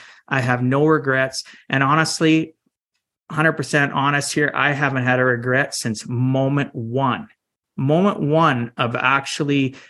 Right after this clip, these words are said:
giving you the deposit, telling you in Utah that I was, you know, thinking seriously about it.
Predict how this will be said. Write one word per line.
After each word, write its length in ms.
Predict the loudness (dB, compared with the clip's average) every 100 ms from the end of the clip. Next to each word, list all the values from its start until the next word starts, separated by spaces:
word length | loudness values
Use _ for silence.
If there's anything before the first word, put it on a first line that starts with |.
| _ _ _ -20 -12 -10 -10 -16 _ _ _ _
giving 260 | 2 2 4
you 120 | 4
the 160 | 2 -2
deposit, 560 | -4 0 0 -2 -6
telling 320 | -2 0 4
you 220 | 4 4 2
in 240 | 0 -4 -12 _
Utah 520 | -4 -2 -2 0 0
that 120 | 2
I 80 | 2
was, 260 | 2 0 -4 -14 _ _ _ _ _ -6
you 120 | -4
know, 160 | -4
thinking 420 | -4 -2 -2 -2 -2
seriously 580 | 2 2 2 2 2
about 360 | 2 2 2 2
it. 200 | 0 -2